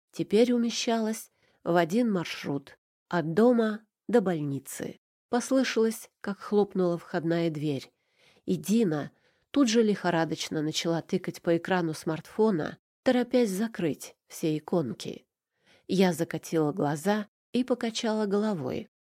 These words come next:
«Глупышка! Мать все равно все узнает!» Кстати, до того, как она успела показаться на кухне,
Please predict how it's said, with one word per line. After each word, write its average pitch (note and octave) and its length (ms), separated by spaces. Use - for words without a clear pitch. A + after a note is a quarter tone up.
«Глупышка! A3+ 760
Мать G3 300
все - 200
равно F3 320
все E3 260
узнает!» D3 600
Кстати, E3+ 460
до E3 140
того, F3+ 280
как F3 220
она E3 160
успела E3+ 460
показаться F3 640
на E3+ 180
кухне, E3+ 600